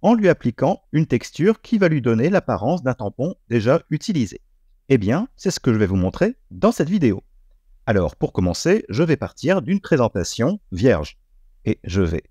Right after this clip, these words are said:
supprimer les blocs pour les titres et sous-titres. Ensuite, je vais insérer un texte. Urgent.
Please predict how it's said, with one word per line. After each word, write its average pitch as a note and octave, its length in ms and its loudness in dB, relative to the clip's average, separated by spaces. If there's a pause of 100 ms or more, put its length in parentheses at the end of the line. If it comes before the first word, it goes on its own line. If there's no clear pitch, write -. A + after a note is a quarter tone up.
(160)
supprimer A#2 640 -2 (120)
les G#2 200 -2
blocs F2 480 -4 (380)
pour B2+ 160 -2
les F#2+ 100 0
titres - 240 -8
et G3 60 2
sous-titres. - 480 -8 (340)
Ensuite, - 540 -4
je G#2+ 160 0
vais F3 260 2
insérer C3+ 460 0
un A3 160 -2
texte. - 440 -14 (4000)
Urgent. A2 340 4